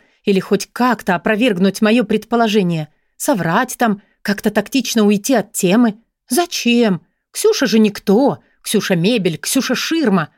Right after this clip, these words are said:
А что, удобно. Тут тебе и секретарь, и помощник, и фиктивная жена без права голоса. Осталось только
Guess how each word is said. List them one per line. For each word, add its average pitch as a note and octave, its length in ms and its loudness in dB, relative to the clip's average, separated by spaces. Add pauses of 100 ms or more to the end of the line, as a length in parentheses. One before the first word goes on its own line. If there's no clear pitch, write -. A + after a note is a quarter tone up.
(120)
А G#3+ 120 -2
что, - 320 -4 (100)
удобно. C#4+ 640 2 (300)
Тут A#4 180 0
тебе F#3 220 0
и D#3+ 40 -4
секретарь, G#3+ 560 0
и A3+ 60 2
помощник, G#3+ 600 -2 (320)
и A#3+ 80 2
фиктивная F#3+ 580 0
жена D#3+ 360 0
без G3+ 180 -2
права G3 260 -2
голоса. F#3+ 500 -2 (520)
Осталось E3 540 -4
только F3 400 0